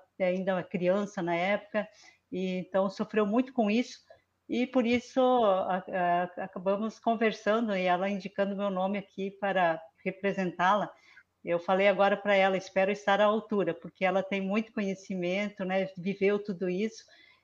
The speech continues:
E eu, na época, Sandra, foi o ano que eu nasci. Em mil novecentos e sessenta e cinco, meu avô faleceu em maio e eu, eu nasci no mês de setembro. Então, é, infelizmente, a ditadura me tirou, né, de, de,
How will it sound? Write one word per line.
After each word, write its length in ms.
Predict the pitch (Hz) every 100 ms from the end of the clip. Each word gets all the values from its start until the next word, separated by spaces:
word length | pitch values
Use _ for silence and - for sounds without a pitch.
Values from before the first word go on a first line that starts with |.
| _
E 220 | 202 208 214
eu, 340 | 233 269 254
na 180 | 233 220
época, 520 | 214 226 - - 233
Sandra, 320 | - 233 226
foi 240 | 226 214 220
o 80 | 208
ano 220 | 214 226
que 120 | 254
eu 60 | 240
nasci. 520 | 277 285 - 170 - -
Em 40 |
mil 180 | 180 190
novecentos 380 | 202 180 202 190
e 20 |
sessenta 260 | 202 190 196
e 60 |
cinco, 400 | 196 208 208 226
meu 160 | 208 196
avô 200 | 170 196
faleceu 540 | 202 185 180 - 180
em 100 | 190
maio 400 | 202 175 196 226
e 120 | 240
eu, 200 | 202 202 -
eu 200 | 202 185
nasci 320 | 202 202 -
no 80 | 202
mês 180 | 196 190
de 60 | 190
setembro. 560 | - 214 - 165 160 - - - - _ _
Então, 500 | 180 180 190 196 190
é, 200 | 190 180 190
infelizmente, 680 | 214 240 156 170 185 294
a 40 | 208
ditadura 500 | 185 - 185 196 202
me 120 | 208
tirou, 680 | - 220 185 196 214 185 - - _ _
né, 240 | 175 185 180 180 185
de, 180 | 185 190
de, 180 | 175